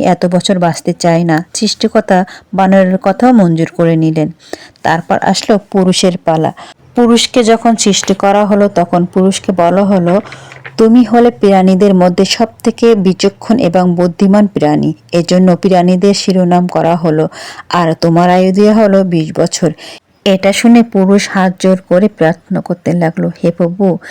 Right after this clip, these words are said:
বিশ বছর আয়ু একদম কম হয়ে যায়, আমি আরও বেশি দিন বাঁচতে চাই। হে প্রভু, আপনি বরঞ্চ গাধা যে তিরিশ বছর ফিরিয়ে দিয়েছিল, ওই আয়ুটা আমাকে দিয়ে দিন, আর কুকুর যে তিরিশ বছর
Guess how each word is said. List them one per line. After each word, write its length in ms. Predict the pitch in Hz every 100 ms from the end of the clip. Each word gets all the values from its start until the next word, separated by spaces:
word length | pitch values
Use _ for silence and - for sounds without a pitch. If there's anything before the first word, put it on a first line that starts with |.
| - - 190
বিশ 240 | 190 180 170
বছর 280 | 180 - -
আয়ু 340 | - 175 180 -
একদম 380 | 175 170 190 185
কম 280 | - 160 175
হয়ে 320 | 175 196 180
যায়, 220 | 165 151 - - - -
আমি 300 | - 180 190
আরও 280 | - 180 208
বেশি 280 | 175 180 190
দিন 280 | 214 247 220
বাঁচতে 360 | 170 - -
চাই। 300 | - 156 147 - - - _ -
হে 80 | 190
প্রভু, 400 | 190 180 190 - -
আপনি 520 | 180 175 190 190 180 185 - - _ _ _ _ _
বরঞ্চ 480 | 185 214 220 208 220
গাধা 440 | 185 175 170 196
যে 220 | 190 226 214
তিরিশ 340 | 190 180 180 175
বছর 240 | 190 214 208 -
ফিরিয়ে 280 | 208 185 185
দিয়েছিল, 500 | 170 175 185 - 190 190 -
ওই 180 | 208 233
আয়ুটা 420 | 220 185 175 175 175
আমাকে 420 | 170 170 180 170
দিয়ে 260 | 151 156
দিন, 240 | 160 160 165 - -
আর 160 | 165 170
কুকুর 380 | - 170 - 180
যে 140 | 165 180 _ -
তিরিশ 280 | 190 180 180
বছর 280 | 180 185